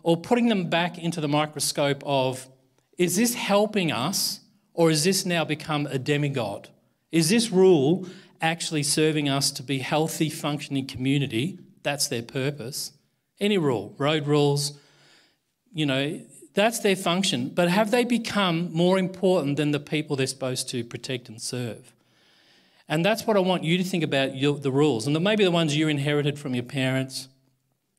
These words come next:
maybe other churches or faith communities you've been involved in in the past. But I want you to think about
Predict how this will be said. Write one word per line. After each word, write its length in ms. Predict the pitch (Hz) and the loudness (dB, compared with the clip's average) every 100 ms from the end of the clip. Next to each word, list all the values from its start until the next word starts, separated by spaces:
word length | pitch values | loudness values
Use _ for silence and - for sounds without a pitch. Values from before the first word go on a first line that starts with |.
| - | -8
maybe 400 | 139 156 151 151 | -2 0 0 0
other 400 | 147 135 139 127 - _ | 0 0 0 -2 -8 _
churches 440 | - 147 143 143 127 | -2 0 0 -2 -2
or 80 | |
faith 300 | 120 127 131 - | -2 -2 -2 -4
communities 420 | 131 131 127 123 | -4 -2 -2 -4
you've 80 | 120 | -4
been 180 | 127 | -2
involved 400 | 120 123 123 123 | -2 0 -2 -2
in 80 | 123 | -4
in 100 | 120 | -2
the 60 | 117 | -2
past. 640 | - 123 120 117 - - _ _ _ - - _ | -4 -4 -4 -4 -6 -10 _ _ _ -20 -20 _
But 100 | 156 | 2
I 40 | |
want 240 | 175 202 190 | 2 2 2
you 60 | |
to 80 | 160 | 0
think 360 | 151 - 175 175 | 0 0 0 0
about 560 | - 127 120 120 - | 0 0 0 -2 -4